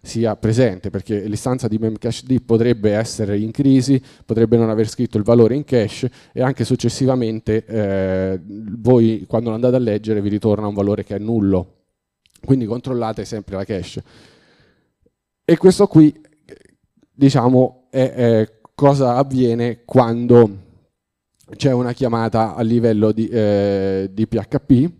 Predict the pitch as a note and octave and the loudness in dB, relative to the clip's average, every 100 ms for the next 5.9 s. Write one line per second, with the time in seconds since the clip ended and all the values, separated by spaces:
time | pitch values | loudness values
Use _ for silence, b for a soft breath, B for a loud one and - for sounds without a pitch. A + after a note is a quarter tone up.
0 | _ _ _ _ - B2 A2+ D3+ E3+ B2 | _ _ _ _ -10 -6 -2 -2 -2 -4
1 | G#2+ B2+ - E3 b b b - C#3+ B2+ | -4 -6 -8 -10 b b b -2 0 0
2 | C#3 C#3+ A#2+ A2+ G#2+ A2 G#2+ G#2 G#2 G2+ | 0 0 0 0 0 2 4 4 4 2
3 | G2+ G2 F#2+ B2+ A#2 A2 G#2 G#2 A2+ D#2 | 2 0 -2 -2 0 0 0 -2 -6 -2
4 | A2+ B2+ B2+ C3 C#3 C3+ A2+ B2 G#2+ F#2 | -2 -2 -4 2 2 4 0 -2 -8 -8
5 | G#2 G2 G2 F#2+ F#2+ F2 E2 F#2+ | -8 -8 -8 -8 -8 -8 -10 -14